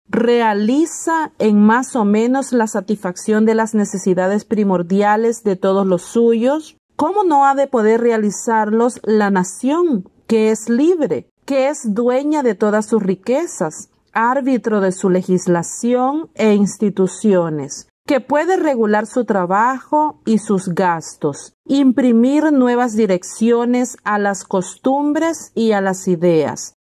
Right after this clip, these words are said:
influir sobre los sentimientos e intentar una y otra vez los ensayos que considere contundentes a una vida más cordial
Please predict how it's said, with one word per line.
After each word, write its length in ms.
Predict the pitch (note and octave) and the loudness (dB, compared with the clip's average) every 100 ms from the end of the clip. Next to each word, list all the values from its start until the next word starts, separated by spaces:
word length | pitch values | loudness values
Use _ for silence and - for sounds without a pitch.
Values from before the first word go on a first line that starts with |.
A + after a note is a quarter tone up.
| - | -2
influir 760 | C#4+ D#4+ - C4 B3 C4 F4 | 0 0 0 2 2 2 0
sobre 320 | F4 E4 C4+ | -2 -4 0
los 160 | A3+ G#3+ | 0 0
sentimientos 1160 | A3+ G3 F#3+ F#3 G3 A3 A#3 A#3+ B3+ B3+ - - | -2 -2 0 2 2 2 0 0 0 -2 -4 -6
e 180 | A3+ A3 | 0 2
intentar 1120 | A3+ G#3+ G#3+ G3 F#3+ F#3 F#3+ A3+ A#3+ B3 B3+ - | 2 0 0 0 2 0 0 0 2 0 -4 0
una 400 | C4 E4+ D#4+ A#3+ | 2 2 2 2
y 100 | G#3+ | 2
otra 320 | G#3+ G3 F3+ | 0 0 0
vez 460 | G#3 A#3+ C4 - - | 2 2 0 -4 0
los 300 | A#3 A#3 A#3+ | 0 2 0
ensayos 600 | A3+ - C#4 D#4 F4 - | -2 -2 -2 0 -2 -2
que 140 | C#4 | -4
considere 640 | A#3 A3 A3 G3+ G#3+ A3 | 0 0 0 2 2 0
contundentes 1120 | A3 G3+ G3 F3+ F3+ A3 A#3 A#3+ B3+ B3+ - _ | 0 -2 2 2 4 2 2 0 0 -2 -4 _
a 140 | G#3 G3 | -2 0
una 260 | G#3 G#3+ | 2 2
vida 240 | G3 G3+ G3 | 2 2 2
más 300 | F#3+ F#3+ - | 2 0 -4
cordial 800 | F#3 E3+ D#3+ G3+ A#3 C#4 F#4 | -4 -4 0 0 2 0 -2